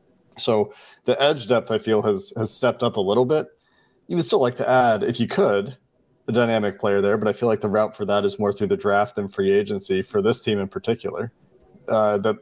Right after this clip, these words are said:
that will like to draft for the future when they're in this position. But to Mike's point, you, you've got a couple starters out there right now that you need to make sure you've got something for.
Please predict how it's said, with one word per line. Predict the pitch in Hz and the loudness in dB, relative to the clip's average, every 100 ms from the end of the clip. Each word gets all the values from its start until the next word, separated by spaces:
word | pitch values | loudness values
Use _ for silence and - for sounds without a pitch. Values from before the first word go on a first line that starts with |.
| 107 | -2
that | 117 113 | 0 0
will | 110 | 0
like | 107 110 | 0 0
to | - | -6
draft | 95 107 104 107 - | -2 2 2 0 -4
for | 110 | -4
the | 95 | -4
future | - 120 120 104 | -2 -2 2 2
when | 98 | 2
they're | 98 95 | 2 2
in | 127 135 | 2 2
this | 107 | 0
position. | - 95 92 - 107 104 | -4 -4 -4 -2 -2 0
But | 104 - - - _ | -2 -4 -14 -20 _
to | 107 | 0
Mike's | 127 180 - | 2 0 -4
point, | 110 107 - _ _ _ _ | -4 -4 -6 _ _ _ _
you, | - 147 135 131 | -10 0 0 2
you've | 123 | 2
got | 131 143 | 4 2
a | 180 | 2
couple | 147 143 | -2 -2
starters | - 120 170 208 98 | 0 0 0 0 0
out | 101 98 | -2 0
there | 95 | 0
right | 95 98 | 2 0
now | 98 120 - _ _ _ - | 0 -2 -2 _ _ _ 0
that | 120 117 | 0 2
you | 131 | 2
need | 117 123 143 | 4 2 0
to | 127 | 0
make | 117 123 | 2 0
sure | - 110 107 123 - _ _ _ _ - | 2 2 2 0 -12 _ _ _ _ -2
you've | 113 104 | -2 2
got | 113 110 | 0 0
something | - 123 123 123 110 101 | -2 0 0 0 -2 -2
for. | - 143 - - | -2 0 -2 -10